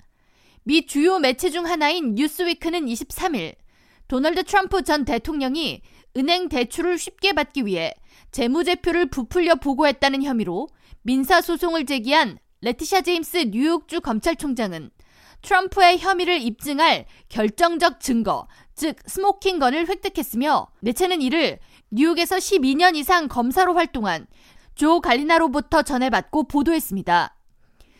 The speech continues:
조 갈리나 검사는 전날 트럼프 전 대통령의 조카 메리 트럼프와의 유튜브 라이브 방송에서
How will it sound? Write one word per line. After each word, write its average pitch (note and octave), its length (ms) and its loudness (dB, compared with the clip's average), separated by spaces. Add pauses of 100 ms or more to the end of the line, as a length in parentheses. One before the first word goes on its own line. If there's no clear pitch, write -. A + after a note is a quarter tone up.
(220)
조 F4+ 220 4
갈리나 F4 360 4
검사는 D4+ 600 -2 (180)
전날 D4 440 2
트럼프 G4 360 -2
전 D4 200 0
대통령의 D#4+ 580 -2
조카 A#3 480 -4 (240)
메리 C4+ 300 4
트럼프와의 D#4+ 800 4
유튜브 C#4+ 340 0
라이브 B3 320 6
방송에서 A3 760 -2